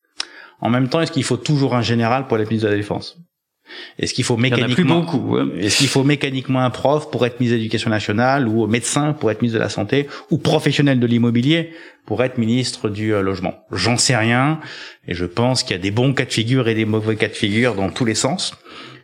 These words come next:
Speaker 1: et que, euh, un spécialiste peut être un mauvais ministre, ou un bon,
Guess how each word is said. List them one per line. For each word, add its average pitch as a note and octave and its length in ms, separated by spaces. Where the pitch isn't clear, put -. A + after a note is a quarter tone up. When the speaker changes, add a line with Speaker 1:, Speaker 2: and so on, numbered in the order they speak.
Speaker 1:
et - 120
que, - 200
euh, G2+ 640
un C3+ 100
spécialiste C#3 680
peut B2+ 120
être A#2 200
un G#2 60
mauvais G#2+ 220
ministre, B2 420
ou A2 140
un G#2 100
bon, C3+ 300